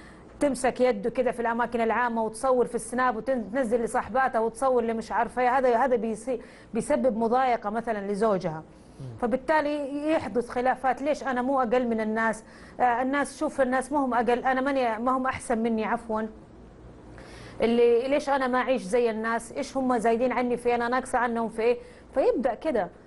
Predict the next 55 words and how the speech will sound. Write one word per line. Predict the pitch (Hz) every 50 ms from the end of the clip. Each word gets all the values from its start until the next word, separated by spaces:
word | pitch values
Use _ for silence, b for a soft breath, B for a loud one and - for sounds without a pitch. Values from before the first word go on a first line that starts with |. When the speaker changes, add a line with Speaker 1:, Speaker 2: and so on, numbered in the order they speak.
| B B B -
Speaker 1:
في | -
البداية | 233 208 254 233 302 359 381 349 254
أشياء | 226 - - 294 277 233
كده | - 302 269 262
مقارنات | 226 226 - - 233 240 240 247 269 269 262
بسيطة، | 214 220 220 294 302 302 214
بس | 185 190 185 -
هي | 269 254
توصل | 254 247 277 277 - 233 202
لخراب | 202 - 233 226 247 220
البيوت | 226 208 185 240 262 262 240
على | 180 185 190
فكرة، | - 185 180 - 190 185
والله | 180 196 214 233 214 180
العظيم. | 180 165 180 175 180 - -
أنا | 254 277 285
نفسي | 262 269 262 - - 226
بتابع | 190 196 190 - 226 214 196 196
مشاهير، | 175 190 196 - - 180 170 185 196 185
بشوف | 175 185 190 190 - 247 233 233 208
من | 208 208
باب | 214 220 214
الفضول | 226 214 - 220 214 247 240 214 170 - B B B B B B B B 139 127
هم | 214 220 214
فين | - 277 302 285
واصلين، | 262 247 233 - - 247 233 214 190 196
هم | 214 214 208 202
لإيش | 202 214 254 277 262 -
واصلين. | 233 226 220 220 - 220 214 196 175 175 - B B B B B B B B B B B B
يعني | - 214 196 202 214 214 214 214 214 220 220 220 220 214 208 214
أشياء | 226 202 - 294 311 320 294
يمكن | 330 311 320 320 285
لو | 277 285 294
أنا | 330 349 339
ما | 320 349
كنت | 339 349 349 302 - -
واعية | 285 302 311 294 269 254 240
وعندي | 233 226 277 285 254 254
control | 247 269 254 233 - 277 294 311 302 254
كان | - 269 269 262 277
يمكن | 294 302 285 - 269 240 233 226 220
أثرت | 226 285 285 - 254 220 208 208 190
علي | 202 233 233 226 208
بشكل | 196 - - 233 - 208
أو | 202
بآخر | 175 214 226 208 - -
على | 175 160 170 180
فكرة | - - 170 - 151 156
يعني. | 160 139 - -
Speaker 2:
طيب | 190 196 196
الن-، | - 220 202 220 - 220
الناس | 196 208 254 277 262 - 254
اللي | 233 208 208 196
يجونك | 170 151 214 233 220 202 175 - - 170
يستشيرونك، | 147 - - 170 156 - - 175 165 165 185 196 196 185 165 143